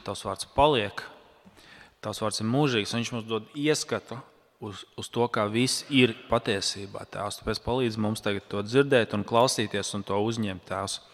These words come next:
Un lai, ā, tas piekaļ mūsu sirds pie Tava,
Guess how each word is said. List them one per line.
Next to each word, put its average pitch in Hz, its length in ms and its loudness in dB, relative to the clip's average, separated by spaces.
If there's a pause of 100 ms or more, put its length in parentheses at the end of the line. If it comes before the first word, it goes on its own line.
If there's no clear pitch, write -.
(760)
Un 104 240 0
lai, 98 320 0
ā, 107 480 -8
tas - 260 -6 (500)
piekaļ 123 420 4 (580)
mūsu 110 240 0
sirds 135 460 2
pie 107 120 0
Tava, 107 360 -4